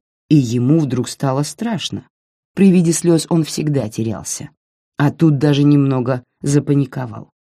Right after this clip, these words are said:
Он оставил её посреди улицы и отправился обратно на вечеринку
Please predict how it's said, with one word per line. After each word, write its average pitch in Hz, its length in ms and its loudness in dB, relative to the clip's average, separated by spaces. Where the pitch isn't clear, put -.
Он 220 200 4
оставил 185 500 2
её 170 300 6
посреди 147 560 2
улицы 170 460 2
и - 20 4
отправился 160 680 2
обратно 143 380 0
на 151 120 4
вечеринку 156 640 2